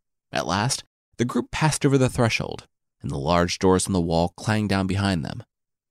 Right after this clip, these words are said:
With it, the priest sighed and stepped down clumsily from the bricks. Hmm, interesting. Bakugan figured that the entire place must be insect-free,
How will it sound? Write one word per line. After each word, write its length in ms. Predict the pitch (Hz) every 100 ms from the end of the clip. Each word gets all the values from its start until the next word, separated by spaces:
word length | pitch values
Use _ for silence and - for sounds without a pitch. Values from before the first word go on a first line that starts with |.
| _ _ _
With 180 | 71 76
it, 260 | 110 - - _ _ _ _
the 80 | -
priest 340 | - 170 -
sighed 440 | - 80 78 78 - _ _ _
and 100 | -
stepped 320 | - - 123
down 220 | - 107 101
clumsily 500 | - 131 113 73 65
from 180 | 73
the 60 | 67
bricks. 580 | 62 87 - - - - _ _ _ _ _ _
Hmm, 140 | 185 107 - _ _ _ _ _ _ -
interesting. 500 | 160 113 - 58 - - _ _ _ _ _ _
Bakugan 480 | 104 - 175 180 180
figured 280 | 143 131 127
that 120 | 123
the 120 | 127
entire 360 | 117 - 143 147
place 340 | - 131 -
must 160 | 85 -
be 160 | 98 -
insect-free, 840 | 104 - 101 - - 151 - -